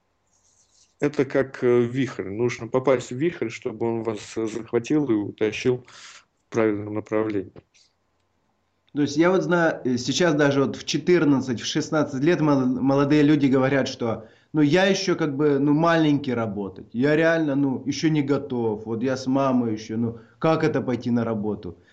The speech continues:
Speaker 2: Вот что ты скажешь этим людям? Надо ли вот в-, чем меньше тебе лет, да,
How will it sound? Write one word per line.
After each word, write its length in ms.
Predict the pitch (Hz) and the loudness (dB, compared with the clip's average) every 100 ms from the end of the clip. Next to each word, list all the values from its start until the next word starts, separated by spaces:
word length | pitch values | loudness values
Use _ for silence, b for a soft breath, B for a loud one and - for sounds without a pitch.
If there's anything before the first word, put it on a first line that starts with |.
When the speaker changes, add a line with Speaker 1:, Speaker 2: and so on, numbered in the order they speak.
| b b b b b _ | b b b b b _
Speaker 2:
Вот 200 | 120 120 | -8 -6
что 760 | - - - - - - 220 208 | -6 -6 -6 -8 -8 2 4 4
ты 180 | 214 170 | 2 -2
скажешь 340 | - 170 156 | 0 0 0
этим 260 | 160 151 147 | 0 0 2
людям? 480 | 143 135 117 107 131 | 4 4 2 0 0
Надо 280 | 185 202 | 2 2
ли 180 | 202 170 | 4 4
вот 420 | 147 139 139 - 123 | 2 0 -6 -10 -14
в-, 680 | 120 120 117 117 117 113 113 | -10 -8 -8 -10 -10 -12 -8
чем 800 | - 185 180 160 139 117 120 | 0 2 2 0 -2 -2 -2
меньше 340 | 165 190 175 160 | 2 2 0 -2
тебе 260 | 147 143 | 0 0
лет, 320 | 151 175 185 139 | 2 2 2 0
да, 320 | 139 147 | 0 0